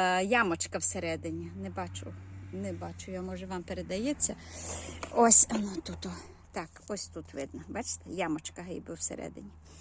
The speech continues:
От, і думаю, ну що вона така дрібнота, потім помідори достигають, а в них, дивіться, отакий бочок зелений.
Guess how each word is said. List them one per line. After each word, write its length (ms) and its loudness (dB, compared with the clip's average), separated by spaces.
От, 340 4
і 120 8
думаю, 340 12
ну 160 12
що 380 4
вона 220 10
така 260 4
дрібнота, 640 8
потім 360 2
помідори 560 8
достигають, 1000 6
а 100 6
в 40 6
них, 240 8
дивіться, 420 0
отакий 340 0
бочок 600 2
зелений. 720 4